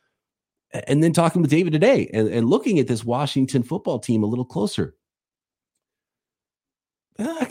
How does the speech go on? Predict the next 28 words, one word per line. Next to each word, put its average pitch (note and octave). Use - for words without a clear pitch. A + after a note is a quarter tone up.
I, F3+
I -
kinda F3+
do A3
like G3+
them B3
more G#3
than C#4
the C4+
Giants D#4
now D3
that A#2
I A2
think A#2+
about G#2
it, F#2+
'cause -
I B2
had G#3+
the, C#3+
the C#3
Giants B2+
third. D4
Maybe G3
Washington B3
should D3+
be C3+
third. A2+